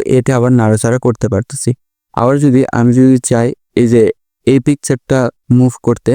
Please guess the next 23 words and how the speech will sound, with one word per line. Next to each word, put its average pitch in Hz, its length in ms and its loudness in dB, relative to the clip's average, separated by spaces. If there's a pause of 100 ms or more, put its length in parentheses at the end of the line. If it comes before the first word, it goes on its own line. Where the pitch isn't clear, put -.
(160)
তখন 123 260 0
কিন্তু 131 240 0
আমার 135 260 0
এখানে 156 360 0 (100)
এসে 147 220 -2 (180)
সিলেক্ট 127 440 -2
করার 123 220 0
পরে 135 240 -2 (120)
আবার 113 240 0
কিন্তু 120 260 -2
এখানে 123 320 0
গিয়ে 127 200 0 (240)
সেটা 131 260 -4
মুভ 117 280 2
করতে 113 260 -4
হচ্ছে। 107 300 -2 (300)
আর 127 180 -2
যদি 143 300 0
আমার 123 280 0
যদি 127 260 0
এখানে 139 280 0 (140)
অটো 127 260 -2
সিলেক্টেড 123 540 -2